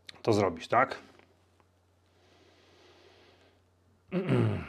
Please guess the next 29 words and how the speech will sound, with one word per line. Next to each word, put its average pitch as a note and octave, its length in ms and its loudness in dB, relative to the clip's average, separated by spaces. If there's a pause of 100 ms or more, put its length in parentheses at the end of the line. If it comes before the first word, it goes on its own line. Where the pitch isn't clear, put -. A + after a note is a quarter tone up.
(680)
Lucyna C3 420 6
pisze, G#2+ 360 2
cześć - 420 0
wszystkim, G3+ 440 6
dzisiaj A#2 200 4
pierwszy - 240 -6
dzień A#2 180 2
mojego E3+ 360 6
pierwszego G#3 420 2
treningu A#3+ 420 8
silnej D3+ 300 2
biegaczki. C3 680 4 (520)
Zbierałem E3 440 8
się C3 100 0
trochę, C#3 280 4
żeby A2 240 4
zacząć. C#3 760 4 (220)
<laughs> B2 420 2
To D#3 60 2
jest D3+ 140 2
tak B2 140 8
zwane, C3+ 320 8
że A2+ 100 4
plan B2+ 220 4
musi A#2+ 380 4 (320)
nabrać A2+ 360 4
mocy A#2 280 2
prawnej, G#2 460 8
tak? C3+ 260 4